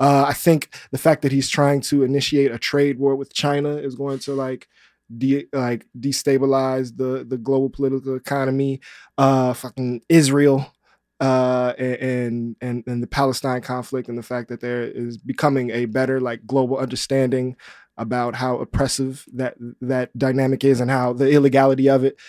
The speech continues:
Um, and I think he's going to further isolate America from, from the, the, the global community,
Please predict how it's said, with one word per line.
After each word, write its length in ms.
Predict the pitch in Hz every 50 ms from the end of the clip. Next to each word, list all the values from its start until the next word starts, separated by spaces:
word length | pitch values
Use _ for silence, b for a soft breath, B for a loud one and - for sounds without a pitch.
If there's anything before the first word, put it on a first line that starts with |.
| B B B B _
Um, 320 | 123 127 127 123 120 117
and 100 | 117 117
I 60 | 120 117
think 200 | - 135 120 123
he's 160 | 127 120 113
going 200 | 123 123 120 110
to 460 | - 127 120 117 117 117 117 113 - _ _ _ -
further 360 | - - 156 151 147 131 139 -
isolate 400 | 127 123 - - 143 135 131 -
America 580 | 123 127 127 127 123 127 - - 131 127 135 -
from, 280 | - - 123 123 120
from 460 | - - 131 127 123 123 123 123 113 - _ _ -
the, 120 | 120 127 - _
the, 200 | 123 127 123 120 -
the 160 | 117 113 131
global 480 | 120 113 135 135 139 135 127 131 127 123
community, 560 | - - 139 135 139 131 127 127 127 131 127